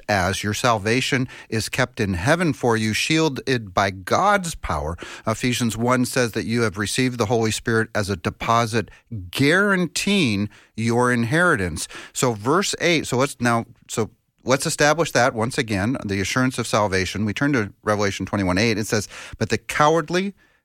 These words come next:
the, the unbelieving, the vile, the murderers, the sexually immoral, those who practice magic arts,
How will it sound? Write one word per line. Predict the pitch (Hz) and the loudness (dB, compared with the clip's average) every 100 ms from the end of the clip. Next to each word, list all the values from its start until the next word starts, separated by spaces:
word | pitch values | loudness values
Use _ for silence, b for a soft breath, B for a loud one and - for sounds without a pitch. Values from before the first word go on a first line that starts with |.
| - | -6
the, | 110 - - _ _ _ _ - | -4 -4 -10 _ _ _ _ -8
the | 104 120 117 | -2 -2 2
unbelieving, | 123 147 175 147 151 127 135 160 170 180 196 | 2 4 2 2 2 2 0 0 0 0 0
the | - | -2
vile, | 98 95 113 131 151 | -2 2 4 4 2
the | 117 | 0
murderers, | 104 123 131 131 | 0 0 0 0
the | 107 | -2
sexually | - 127 - 127 | 0 0 0 -2
immoral, | 107 110 113 110 | 0 2 2 2
those | 101 113 | 0 0
who | - | -2
practice | - 113 - 107 | 0 0 0 -4
magic | 107 107 95 - | -2 -2 -2 -2
arts, | 101 104 | 0 0